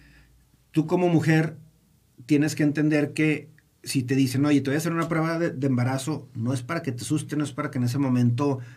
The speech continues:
la agarres contra la organización. Hay organizaciones, tenemos actualmente empresas cuyo proceso es peligroso.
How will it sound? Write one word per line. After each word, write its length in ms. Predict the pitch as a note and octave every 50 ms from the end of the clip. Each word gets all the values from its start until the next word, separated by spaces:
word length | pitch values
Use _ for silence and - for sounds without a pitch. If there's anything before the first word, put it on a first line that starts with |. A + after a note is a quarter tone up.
| - -
la 140 | A2+ A2+ A#2
agarres 280 | A#2+ B2 A#2+ C3 -
contra 240 | - C#3 B2 B2 B2+
la 80 | B2 A2+
organización. 680 | A2 A2 A2+ A2+ A2 - G#2+ - C#3 C#3 C#3 C#3+ C#3 - - - - - - _ _ _ _ _ _ -
Hay 260 | C3 C#3 D3+ D#3 E3+
organizaciones, 800 | F3 F3+ F3+ E3+ D3+ - C#3+ A#2+ B2 D3+ D3+ D3 D3+ D#3+ D#3 -
tenemos 440 | - C3+ C3+ C3+ C3+ C#3 E3 D#3+ D#3
actualmente 640 | D3+ D3+ - - D3 D3 D3 D3+ D3+ C#3+ C#3 C#3+ C#3+
empresas 680 | D3 C#3 - C#3+ C3 B2+ A#2+ C3+ D3+ F#3 - - - _ _ _ _ _ _ _ _
cuyo 340 | - C3+ C#3 C3+ C#3 B2+ A#2+
proceso 640 | B2+ C3 C3+ B2 - D#3 D3 C#3+ - E3 F3+ G#3 - - - _ _ _ _ _ _ _ -
es 160 | B2 A#2+ A#2+
peligroso. 640 | - D3+ C#3+ C#3 A#2 A2 A#2+ C#3+ D3 - - G2